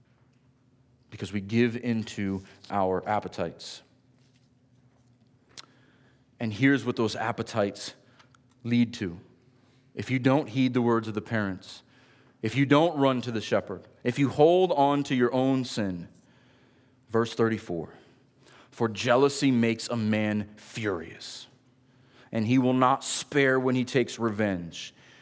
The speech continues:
He will accept no compensation. He will refuse, though you multiply your gifts." Basically,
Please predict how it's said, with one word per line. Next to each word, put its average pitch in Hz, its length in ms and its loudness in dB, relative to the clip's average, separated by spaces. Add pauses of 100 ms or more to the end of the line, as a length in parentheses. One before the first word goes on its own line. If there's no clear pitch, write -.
(160)
He 175 200 6
will 165 120 4
accept 160 380 2
no 165 200 8
compensation. 165 840 2
He 139 80 4
will 135 140 4
refuse, 127 1120 0 (360)
though 123 560 2
you 135 180 2
multiply 131 1080 2 (360)
your 127 180 2
gifts." 117 580 0 (2250)
Basically, 131 720 0